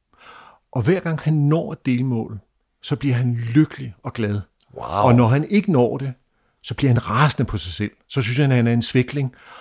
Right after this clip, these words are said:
Speaker 1: og en
Speaker 2: Okay.
Speaker 1: tøsedreng, og han ved godt, at for at overleve, så skal han ikke putte for mange følelser i det. Altså, det hjælper ikke rigtigt at tænke over andet end næste lille delmål.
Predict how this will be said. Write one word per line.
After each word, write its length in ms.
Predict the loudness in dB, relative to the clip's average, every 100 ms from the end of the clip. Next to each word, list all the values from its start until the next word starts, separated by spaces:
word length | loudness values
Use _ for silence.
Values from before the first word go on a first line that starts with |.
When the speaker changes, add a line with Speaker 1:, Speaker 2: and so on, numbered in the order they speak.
| -20 -16 0
Speaker 1:
og 240 | 2 4
en 60 | 4
Speaker 2:
Okay. 100 | 6
Speaker 1:
tøsedreng, 720 | 8 8 6 4 4 2 0
og 420 | 4 6 6 4 -2 _ _ _ _ _ _ _ -8 -6 -8 _ _ _ _ _ -8
han 400 | 0 2 2 0 -4 -10
ved 340 | -6 -2 -2
godt, 280 | -2 -4 -4 -8
at 120 | -8
for 160 | -4 -4
at 60 | 0
overleve, 600 | 2 2 0 -2 -4 -8 _ -20 _
så 140 | -8 -6
skal 160 | 0
han 60 | 0
ikke 120 | 0
putte 220 | -2 -6
for 80 | -2
mange 260 | -2 -2 -2
følelser 440 | -2 -2 -2 -6
i 160 | -4 -4
det. 140 | -6 -12 _ _
Altså, 140 | -6 0
det 80 | 2
hjælper 280 | 2 2
ikke 160 | -2 -2
rigtigt 300 | -4 -4 -8 -8
at 80 | -8
tænke 460 | -6 -2 0 0 -2
over 340 | -2 -2 -4
andet 400 | -2 0 2 0 -4 0
end 180 | 2
næste 440 | 4 2 0 -6 -8 -10 _ -8
lille 400 | -2 0 0 -2 0
delmål. 540 | 2 2 2 -2 -8